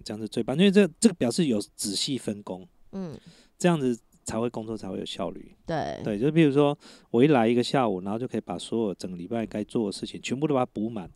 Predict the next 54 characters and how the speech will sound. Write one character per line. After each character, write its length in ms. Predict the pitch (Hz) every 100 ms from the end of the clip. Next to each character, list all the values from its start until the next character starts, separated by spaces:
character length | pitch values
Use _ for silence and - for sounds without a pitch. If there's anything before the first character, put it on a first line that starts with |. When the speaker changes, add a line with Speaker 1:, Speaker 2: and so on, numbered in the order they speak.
| _ _ -
Speaker 2:
嗯。 40 |
Speaker 1:
下 200 | 196 196
礼 100 | 135
拜 160 | 147 165
再 140 | 175
来 120 | 127
的 80 | 107
时 140 | 113 143
候 140 | 143
呢， 140 | 120
是 140 | 110 151
修 300 | - 156 151
正 160 | 160
上 180 | 147 160
个 80 | 127
礼 100 | 101
拜 120 | 120
的 60 | 120
错 200 | - 139
误， 80 | 120
再 140 | 151
重 180 | - 120
新 140 | 131
再 80 | 143
做 180 | - 139
一 40 |
次 100 | 117
也 60 | 117
好， 60 | 104
或 80 |
做 180 | 127 139
新 180 | - 117
的 80 | 107
也 120 | 107
好。 180 | 98 - - - _ -
然 80 |
后 40 | 123
剩 200 | 147 127
下 160 | 120
就 100 | 107
是， 180 | 113 110 - - _ _
就 120 | -
是 160 | 147 143
负 180 | - 254
责 100 | 147
后 200 | 214 156
勤 160 | -
的 80 | 104
专 160 | - 127
心 200 | 139 127
后 140 | 143
勤， 240 | - 92 85
负 240 | - 175
责 240 | 143 110